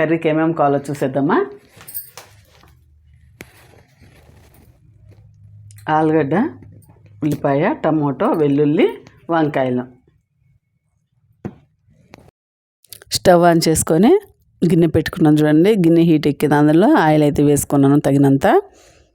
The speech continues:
ఆయిల్ హీట్ ఎక్కుతుంది కదా, ఇప్పుడు మనం అందులో ఆవాలు ఒక అర టీ స్పూన్ వేసుకుందాము. ఆవాలు చిటపటలాడేదాకా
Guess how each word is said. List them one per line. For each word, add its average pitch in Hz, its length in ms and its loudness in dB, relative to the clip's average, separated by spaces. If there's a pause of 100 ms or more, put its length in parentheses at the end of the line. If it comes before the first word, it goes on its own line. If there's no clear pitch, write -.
(1200)
ఆయిల్ 160 280 0
హీట్ 160 200 0
ఎక్కుతుంది 147 380 -2
కదా, 147 200 0
ఇప్పుడు 160 220 -2
మనం 151 240 4
అందులో 156 280 4 (3500)
ఆవాలు 156 400 0 (1300)
ఒక - 80 -8 (100)
అర 147 200 0
టీ 156 60 2 (120)
స్పూన్ 151 280 0
వేసుకుందాము. 147 600 2 (2750)
ఆవాలు 156 340 0
చిటపటలాడేదాకా 151 960 -2